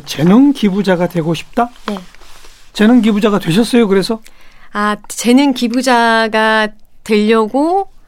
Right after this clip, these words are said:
Speaker 2: 그 요가 강사 자격증을 땄는데 아직 지금 복직을 못하고 있어가지고
Speaker 1: <laughs>
Speaker 2: 그래서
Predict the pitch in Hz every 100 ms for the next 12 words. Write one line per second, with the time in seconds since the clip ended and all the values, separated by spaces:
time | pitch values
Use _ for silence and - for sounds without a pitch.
0 | - - - - 208 220 247 247 196 226
1 | 185 196 190 208 208 269 285 247 240 185
2 | 175 190 - 190 185 202 - 262 240 220
3 | 196 175 - 233 196 185 196 190 202 180
4 | 196 226 226 180 - - - - 233 226
5 | 202